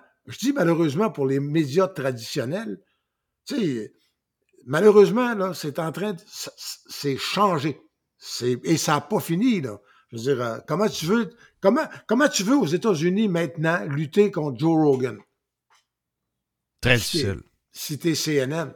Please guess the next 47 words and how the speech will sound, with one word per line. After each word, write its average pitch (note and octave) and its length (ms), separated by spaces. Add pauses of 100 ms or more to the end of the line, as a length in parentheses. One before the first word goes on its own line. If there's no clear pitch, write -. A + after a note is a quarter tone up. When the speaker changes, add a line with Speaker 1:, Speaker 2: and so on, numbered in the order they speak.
(120)
Speaker 1:
comment D#3 180
tu - 140
fais ? D#4 180 (1040)
Speaker 2:
Voilà. E2 320 (180)
Non, A#2 120
non, C3+ 80
ils G2 60
ont G2 40
perdu G#2 180
la F#2+ 100
guerre. F#2 200 (200)
Ils G#2 40
ont G2+ 40
perdu A#2+ 180
la A2 80
guerre. A#2 160 (240)
Mais A#2 80
là, C#3 60
eux B2+ 80
autres, D3+ 100
ils D3 40
essaient D#3+ 200
de D3+ 100
combler. C3+ 380
Là, C#3+ 100
j'ai A#2 140
vu C#3 100
un C3+ 40
matin C3 300
qu'ils A#2 260 (420)
vont A#2 180
demander B2+ 260
des C3+ 120
redevances A#2+ 580
sur A2+ 440
le G#2+ 140
prix B2+ 180
de A#2 60
l'Internet, A2+ 560
sur G#2+ 120
les G#2 120
téléphones. A#2+ 680
Ils G2+ 100
veulent G#2+ 220
essayer G2+ 300
de A#2+ 60
récupérer A2 520